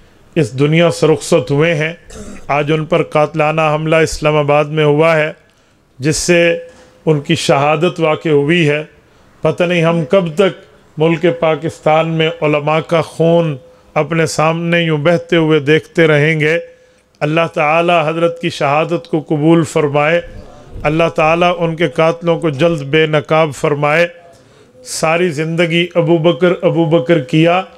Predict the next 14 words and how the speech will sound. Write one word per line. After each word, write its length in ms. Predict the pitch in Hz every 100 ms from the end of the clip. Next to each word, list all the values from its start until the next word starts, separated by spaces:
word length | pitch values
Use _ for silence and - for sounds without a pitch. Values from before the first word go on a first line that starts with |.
| - _ _
तो 100 | 143
रब 240 | 147 147 170 160
करीम 260 | 170 165 170
ने 180 | 175 180 -
अबू 220 | 160 170 156
बकर 340 | 170 170 180
के 160 | 165 170
यौम 340 | 151 156 160 170
वफ़ात 500 | 156 147 156 151 139 175
पर 100 | 156
उन्हें 200 | 151 151
अपने 240 | 143 156
पास 320 | 143 147 151 -
बुलाया। 500 | 143 139 143 156 165